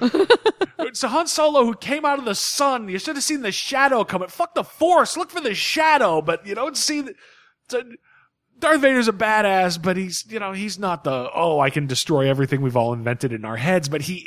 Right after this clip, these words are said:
Speaker 2: is in this, and that's what makes it cool.
Speaker 1: Yeah.
Speaker 2: And this is the first issue of Vader Down that even has fallen down on that front.
Speaker 1: Yeah.
Speaker 2: You know,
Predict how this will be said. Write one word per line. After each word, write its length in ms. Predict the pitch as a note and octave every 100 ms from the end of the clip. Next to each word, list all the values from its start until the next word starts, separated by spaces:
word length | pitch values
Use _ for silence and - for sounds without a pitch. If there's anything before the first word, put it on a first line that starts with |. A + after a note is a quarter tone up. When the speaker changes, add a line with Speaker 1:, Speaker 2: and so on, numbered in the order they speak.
| G3
Speaker 2:
is 160 | A#3 G3
in 220 | G3 E3+
this, 300 | F3 C#3 -
and 100 | C3
that's 160 | D3 F#3
what 140 | F3
makes 260 | E3 D3+ C#3+
it 140 | -
cool. 440 | - G3 D3 G2+ - -
Speaker 1:
Yeah. 200 | G#3+ - - -
Speaker 2:
And 320 | F#3 F3+ E3+ C#3
this 220 | F#3 G#3
is 60 | G3+
the 100 | E3
first 360 | - A#3 A#3 -
issue 320 | A3+ - G#3+
of 80 | D#3+
Vader 260 | F#3 F3+
Down 340 | E3+ E3+ E3 E3
that 140 | C#3
even 240 | - G3 G#3
has 160 | E3+ -
fallen 400 | F3 D#3+ D#3 C#3+
down 260 | C3 C3
on 160 | A#2 A2
that 240 | G#2 A2+ _
front. 640 | - - C#3 G#2+ - - _ _ -
Speaker 1:
Yeah. 300 | F3+ C#3 B2+ _ _ _
Speaker 2:
You 140 | C#3+ B2
know, 280 | A#2 A2